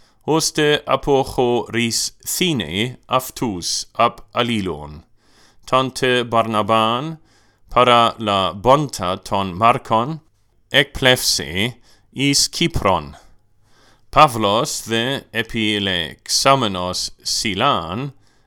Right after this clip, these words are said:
εξήλθεν παραδοθείς τη χάριτη του Κυρίου υπό των αδελφών,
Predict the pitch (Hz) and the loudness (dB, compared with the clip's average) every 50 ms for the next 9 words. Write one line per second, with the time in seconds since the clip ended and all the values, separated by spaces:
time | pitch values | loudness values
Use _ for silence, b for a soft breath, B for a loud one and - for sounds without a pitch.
0 | _ _ - - 127 - - - - 147 175 165 160 156 - - 123 131 135 139 | _ _ -4 -4 -4 -2 -4 -4 -2 0 0 0 0 -2 -4 -4 -4 -4 -4 -6
1 | 139 139 - - - 120 117 117 113 110 98 104 101 92 92 - - - - 180 | -6 -8 -4 -2 0 2 4 4 2 2 0 0 -2 0 -2 -4 -4 -2 0 0
2 | 165 - 131 143 139 - - - - - 131 131 131 131 - - - - - - | 0 0 -2 -4 -4 -4 -6 -6 -6 -6 -6 -4 -4 -6 -8 -12 -14 -6 2 4
3 | 139 131 123 110 95 - - - 101 98 98 101 104 b b b b b b b | 4 4 4 2 -2 -4 -8 -8 -6 -6 -6 -6 -8 b b b b b b b
4 | b b b - - - 120 113 110 110 - - - 95 95 107 151 147 120 104 | b b b -10 -6 -2 -2 -2 -2 -4 -6 -4 -2 -2 0 2 2 0 0 0
5 | 98 104 117 123 - - _ _ _ _ - 117 120 113 - - 151 147 143 - | -2 -2 -4 -6 -6 -10 _ _ _ _ -6 -6 -4 -2 0 2 2 2 2 0
6 | - - - 123 120 120 120 - - - 107 98 92 98 95 92 - - - 135 | -4 -4 -2 -2 -2 -2 -2 -4 -4 -4 -2 -2 0 -2 -2 -4 -4 -4 -2 -2
7 | 107 92 90 90 104 131 135 123 | -2 -2 -4 -4 -6 -8 -10 -14